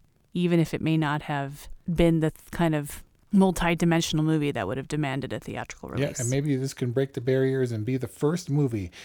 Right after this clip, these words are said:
Speaker 2: to have a sequel that goes theatrical from a Netflix original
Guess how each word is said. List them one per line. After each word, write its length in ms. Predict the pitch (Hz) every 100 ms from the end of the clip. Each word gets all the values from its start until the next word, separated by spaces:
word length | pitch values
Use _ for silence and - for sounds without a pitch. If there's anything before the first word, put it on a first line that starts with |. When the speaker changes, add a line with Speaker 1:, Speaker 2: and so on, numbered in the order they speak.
| -
Speaker 2:
to 100 | -
have 160 | 117 117
a 60 |
sequel 460 | 110 - 180 127 101
that 180 | 98 -
goes 300 | 131 135 -
theatrical 680 | - 127 131 135 113 104 90
from 220 | - 101
a 40 |
Netflix 460 | 107 120 - 123 -
original 480 | 110 104 90 -